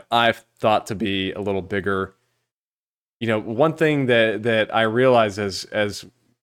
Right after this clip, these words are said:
I watched this, they showed off this Ghostbusters, uh, Rise of the Ghost Lord V R game, which, can I just say, what a horrible name. Um, <laughs> Rise of the Ghost Lord. Okay.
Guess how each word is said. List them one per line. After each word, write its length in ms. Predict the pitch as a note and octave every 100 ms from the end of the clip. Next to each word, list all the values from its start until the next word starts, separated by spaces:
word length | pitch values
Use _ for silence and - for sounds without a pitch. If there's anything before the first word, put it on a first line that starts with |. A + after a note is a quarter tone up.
| _ _ -
I 60 | G#2
watched 420 | G2+ B2+ D3 -
this, 380 | A2+ G2 F#2+ -
they 160 | G#2+
showed 260 | G2+ - A#2
off 160 | A2 -
this 180 | G2
Ghostbusters, 1000 | - A#2+ A#2+ - G#2+ - G#2+ G2 F#2+ - -
uh, 100 | F#2+
Rise 380 | F2+ G#2 A2 G#2+
of 100 | F#2
the 80 | F#2+
Ghost 400 | F2 G2+ G2+ -
Lord 500 | G2+ G2 F#2 F2+ F#2+
V 180 | G2+ F#2+
R 160 | F#2 F#2
game, 300 | F#2 F2 F2+
which, 160 | -
can 100 | A#2
I 60 | G#2
just 180 | G2+ -
say, 120 | G2+
what 140 | G2
a 60 | G#2+
horrible 320 | G#2+ G#2 F#2
name. 220 | F#2 F2 - _ - _ _ _ _ -
Um, 280 | A#2 A2 G#2 - _ _
<laughs> 1000 | - - E3+ - _ _ - - _ _
Rise 240 | B2 C3+ D3
of 80 | C#3
the 60 |
Ghost 320 | C3 C3+ -
Lord. 180 | G2+ G2
Okay. 300 | F#2+ - G#2